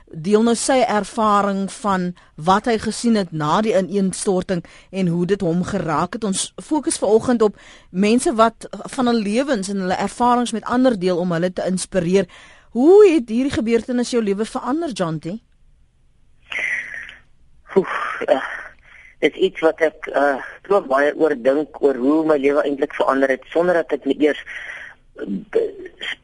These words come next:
Speaker 2: fisies daarvan bewus is. Weet jy, Lenet, eh, dis Kersfees. Ek dink aan al die families wat môre vier sonder daardie geliefde van hulle. Eh,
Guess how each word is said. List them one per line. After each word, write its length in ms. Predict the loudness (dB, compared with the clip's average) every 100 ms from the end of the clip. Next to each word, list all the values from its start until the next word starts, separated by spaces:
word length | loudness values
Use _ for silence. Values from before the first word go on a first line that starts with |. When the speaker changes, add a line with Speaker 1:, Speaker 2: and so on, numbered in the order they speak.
| -8 -6
Speaker 2:
fisies 440 | 0 0 2 0
daarvan 360 | 2 2 0 0
bewus 360 | 2 2 0 0
is. 140 | -2
Weet 200 | 0 0
jy, 220 | 2 2
Lenet, 500 | 2 2 2 0 -4 -2
eh, 340 | 2 2 0 -8 -18 -18 -20 -20 _
dis 160 | -2 0
Kersfees. 640 | 2 2 0 0 0 0 -6 -14 -14 -14 -4
Ek 180 | -2 2
dink 200 | 2 2
aan 120 | 2
al 100 | 2
die 120 | 0
families 460 | 0 0 2 2 2
wat 200 | 0 0 -8 -14 -14 -16 -4
môre 500 | 2 2 4 2 0 -10 -20 -20 -12 0
vier 240 | 2 2
sonder 460 | 0 0 2 0 -4 _ _ _
daardie 440 | 0 2 2 0
geliefde 400 | -2 -2 -2 -2
van 160 | 0 2
hulle. 280 | 2 0 -4 _ -20 -20 _ -6
Eh, 240 | 0 2